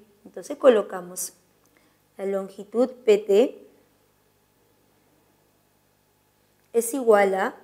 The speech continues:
P B. Entonces el triángulo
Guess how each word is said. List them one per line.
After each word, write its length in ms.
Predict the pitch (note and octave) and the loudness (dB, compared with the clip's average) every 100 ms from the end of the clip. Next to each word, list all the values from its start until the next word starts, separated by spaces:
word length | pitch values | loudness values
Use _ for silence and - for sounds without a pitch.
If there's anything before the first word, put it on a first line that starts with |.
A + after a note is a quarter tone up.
| _ | _
P 160 | G#3 G3 | 6 8
B. 260 | F#3 F3 - _ _ _ _ _ _ _ _ _ _ _ _ _ _ _ _ _ _ _ _ | 8 2 -10 _ _ _ _ _ _ _ _ _ _ _ _ _ _ _ _ _ _ _ _
Entonces 460 | G3 F#3 F#3+ G#3+ A#3+ | -18 -12 -10 -2 0
el 180 | A#3+ | 0
triángulo 840 | A#3 A3 G#3+ G3 F#3+ F#3 F#3+ A3+ | -2 -4 -4 -4 -6 -6 -2 0